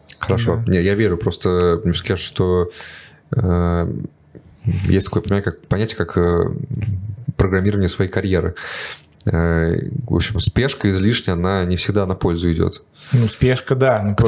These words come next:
Speaker 2: просто
Speaker 1: готов прыгнуть через три ступени, а кто-то нет. Я не думаю, что Фузулаеву критически важно в следующем летом, например, уйти.
Speaker 2: Не, я не говорю про следующее лето, в течение пары лет.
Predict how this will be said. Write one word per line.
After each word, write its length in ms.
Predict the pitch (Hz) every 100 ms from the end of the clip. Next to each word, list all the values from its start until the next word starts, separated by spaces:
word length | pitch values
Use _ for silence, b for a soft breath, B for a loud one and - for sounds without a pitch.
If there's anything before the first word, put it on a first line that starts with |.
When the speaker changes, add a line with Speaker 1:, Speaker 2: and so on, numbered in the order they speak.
| 101
Speaker 2:
просто 80 | 107
Speaker 1:
готов 340 | 101 117 156
прыгнуть 360 | - 107 92 87
через 240 | - 90
три 140 | - 95
ступени, 360 | - 104 87
а 20 | 87
кто-то 200 | 104 117
нет. 220 | 92 -
Я 120 | 87
не 100 | 95
думаю, 220 | 107 110
что 480 | 92 - 90 87 87
Фузулаеву 440 | 85 90 90 95 90
критически 460 | 87 95 - -
важно 260 | 92 87 85
в 40 |
следующем 300 | - 85 -
летом, 160 | 90 85
например, 220 | 87 85
уйти. 340 | 85 85 113 127
Speaker 2:
Не, 120 | 127
я 280 | 113 120 135
не 60 | 143
говорю 140 | 151
про 100 | 135
следующее 400 | - 131 - 120
лето, 160 | 113 -
в 20 |
течение 440 | 120 - 143 143
пары 260 | 139 135 135
лет. 220 | 117 107